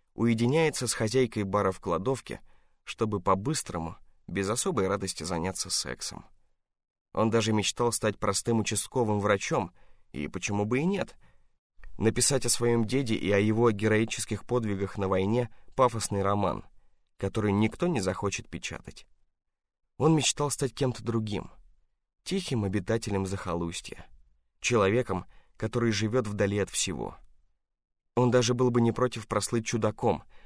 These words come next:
над которым посмеиваются земляки, но только земляки, как над всяким, кто день-деньской сидит в баре. Вместо этого он живет в окружении цветов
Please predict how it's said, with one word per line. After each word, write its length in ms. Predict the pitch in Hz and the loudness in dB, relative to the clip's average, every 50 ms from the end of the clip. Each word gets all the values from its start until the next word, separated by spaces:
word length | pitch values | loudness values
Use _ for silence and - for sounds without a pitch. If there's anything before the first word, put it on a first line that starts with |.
| - - | -14 0
над 160 | - 107 101 | 0 0 0
которым 400 | - - 101 - 120 120 120 110 | 2 -2 0 2 2 2 2 2
посмеиваются 760 | - 107 - - 113 113 113 110 104 101 101 101 - - 107 | 2 0 0 0 0 2 2 2 0 0 -2 -2 -2 -2 -4
земляки, 600 | 101 98 107 101 98 101 92 - - - - - - - - _ - - - - | -2 0 0 0 0 -2 -4 -6 -10 -12 -12 -12 -16 -20 -20 _ -20 -20 -8 -2
но 140 | 104 107 104 | 0 0 2
только 280 | 92 - 110 107 - 123 | 4 2 0 2 2 2
земляки, 640 | 117 123 143 156 165 175 175 - - 92 82 92 - - - - - - _ - _ _ _ _ _ _ _ _ _ _ _ _ _ _ _ _ _ | 2 4 4 4 4 2 0 0 -2 -2 -2 -2 -4 -12 -20 -20 -20 -20 _ -20 _ _ _ _ _ _ _ _ _ _ _ _ _ _ _ _ _
как 220 | - 127 120 - | 2 2 2 4
над 180 | 120 117 110 - | 4 2 2 2
всяким, 440 | - - 147 156 - - 101 95 - - - - - - | 0 0 0 0 0 0 -4 -4 -4 -10 -20 -20 -20 -18
кто 200 | - - - 127 | -6 2 2 2
день-деньской 680 | 117 120 127 120 110 104 107 107 98 - - 139 135 120 | 4 6 4 4 4 4 2 2 0 0 0 0 0 0
сидит 360 | - - 98 90 92 101 95 | 0 -2 -2 -2 -2 -2 -2
в 120 | 95 - | -4 -6
баре. 380 | - - 50 50 - - - - - - - - _ _ _ _ _ _ _ _ - - - _ - _ _ _ _ _ _ _ _ _ | -4 -4 -4 -4 -6 -10 -14 -18 -20 -20 -20 -20 _ _ _ _ _ _ _ _ -20 -20 -20 _ -20 _ _ _ _ _ _ _ _ _
Вместо 420 | - 95 110 175 196 - - - 117 | -6 0 2 4 4 4 6 6 6
этого 460 | 156 185 185 170 147 139 135 120 - - - | 6 6 2 0 -4 -2 -6 -6 -8 -14 -6
он 180 | - - 175 | 0 0 2
живет 300 | 170 147 160 160 170 - | 2 2 2 0 0 -2
в 60 | 123 123 | -2 -4
окружении 480 | - 123 117 110 113 113 107 104 98 | -2 0 0 2 2 2 4 2 2
цветов 580 | 87 - - - - - 160 165 165 - - | 0 -2 -6 -6 -4 -2 -2 -2 -2 -4 -12